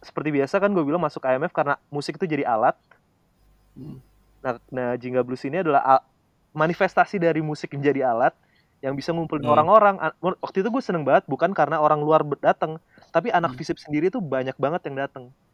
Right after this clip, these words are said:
Speaker 2: Hmm.
Speaker 3: Yap, yap.
Speaker 1: Dari segala jurusan gitu.
Speaker 2: Mhm.
Speaker 1: Apabila dulu olahraga membuat kita pukul-pukulan dengan sesama jurusan,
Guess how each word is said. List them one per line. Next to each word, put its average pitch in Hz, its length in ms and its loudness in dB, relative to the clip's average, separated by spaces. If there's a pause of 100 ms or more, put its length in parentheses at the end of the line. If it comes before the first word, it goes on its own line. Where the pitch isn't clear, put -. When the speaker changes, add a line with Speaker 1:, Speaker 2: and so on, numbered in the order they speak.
(540)
Speaker 2:
Hmm. 139 240 -12
Speaker 3:
Yap, 156 240 -6
yap. 160 160 -6
Speaker 1:
Dari 147 240 2
segala 143 320 4
jurusan 147 480 -2
gitu. 123 240 -12 (800)
Speaker 2:
Mhm. 123 400 -10 (400)
Speaker 1:
Apabila 165 480 2
dulu 175 240 2
olahraga 147 400 4
membuat 139 320 -2
kita 127 160 -6
pukul-pukulan 156 640 -2
dengan 127 160 -6
sesama 123 240 -6
jurusan, 117 480 -6